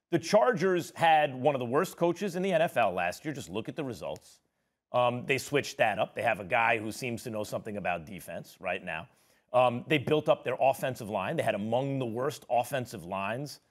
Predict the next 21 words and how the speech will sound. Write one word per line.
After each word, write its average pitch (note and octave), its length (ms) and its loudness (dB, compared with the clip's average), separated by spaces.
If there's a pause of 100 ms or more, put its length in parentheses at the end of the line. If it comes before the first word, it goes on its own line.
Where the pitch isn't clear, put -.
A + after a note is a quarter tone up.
(260)
in D3 120 -2
the C#3+ 140 2
N D3 120 4
F D3 160 -2
L D3 160 4
last D3 340 0
year. D#3+ 220 -4 (400)
And, D#3 240 4
you F#3 80 0
know, D3+ 260 4
we E3+ 220 -6
could B2+ 100 -10
go D3 140 4
on D3 160 4
about A#2+ 360 2
skills D3 360 0
positions B2 480 -4
and A#2 80 -6
this B2 180 -6
and A#2 120 -8
that. A2+ 360 0